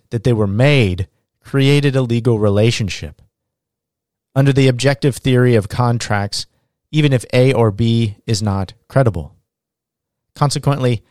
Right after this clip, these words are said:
the utterances are said not to be offered for their truth,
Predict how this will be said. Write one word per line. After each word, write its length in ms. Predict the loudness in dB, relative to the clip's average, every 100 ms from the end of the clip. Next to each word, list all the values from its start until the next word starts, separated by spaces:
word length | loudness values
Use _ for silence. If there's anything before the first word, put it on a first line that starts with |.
| _ _
the 120 | -2
utterances 720 | 2 4 4 2 0 0 0
are 160 | 0 -2
said 480 | 0 0 2 0 -2
not 260 | 0 0
to 80 | 0
be 160 | -2 -2
offered 500 | 0 -2 -2 -4 -4
for 160 | -6 -2
their 140 | -2
truth, 580 | -4 -4 0 0 -4